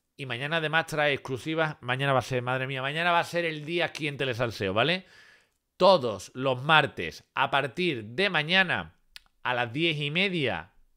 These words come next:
en Telesalseo. Os quiero como un clavo. Poneros las alarmas. Si tenéis que cenar, cuadrarlo. Darle like todo el mundo que no va a faltar, ¿vale?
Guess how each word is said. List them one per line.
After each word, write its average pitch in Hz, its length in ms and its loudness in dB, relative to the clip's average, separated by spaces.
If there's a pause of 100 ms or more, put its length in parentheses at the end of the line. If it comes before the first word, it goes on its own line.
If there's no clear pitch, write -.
(140)
en 139 300 -4
Telesalseo. 131 920 0
Os 135 240 0
quiero 170 340 -4
como 160 240 -4
un 175 140 -10
clavo. 156 500 4 (460)
Poneros 160 460 -2
las 175 180 2
alarmas. 135 720 4
Si - 240 -6
tenéis 151 260 -4
que 185 140 -2
cenar, 175 540 2 (600)
cuadrarlo. 151 800 8 (400)
Darle 170 460 0
like 180 240 2
todo 165 180 0
el 156 60 -4
mundo 185 340 -4
que 151 100 -2
no 165 160 -2
va 175 160 6
a 160 60 4
faltar, 123 480 0
¿vale? 165 320 0